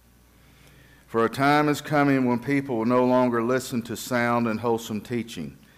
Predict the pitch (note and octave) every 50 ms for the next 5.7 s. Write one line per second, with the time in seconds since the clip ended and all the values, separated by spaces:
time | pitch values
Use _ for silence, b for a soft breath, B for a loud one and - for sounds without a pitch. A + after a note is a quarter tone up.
0 | B B B B B B B B B G2+ A2+ A2+ A2+ A2+ A2+ A2+ B2 B2 B2 B2
1 | B2 A#2+ A#2 G#2+ A2 A2 G#2+ - A#2+ B2 B2 B2 B2 B2 B2 A#2+ A2+ G#2+ G#2 -
2 | A2+ A2 G#2+ G#2+ G#2+ G#2+ G#2+ G#2 G2 G#2 G2+ G2+ G2+ G#2 A2 A2 A2 - - G2+
3 | - - - B2 A#2 A#2+ - A2+ G2 - - G#2+ G2 G2+ F#2+ - - C3 A#2+ A2
4 | G#2+ G2 G#2+ G#2 G#2 G#2 A2 A2 A2 G#2+ G2 G2+ G2+ G2 F#2+ - A2+ A2+ A2+ A2+
5 | - G#2+ G#2 G#2 F#2+ G#2 G#2+ G#2 G#2 G#2 G2+ G2 -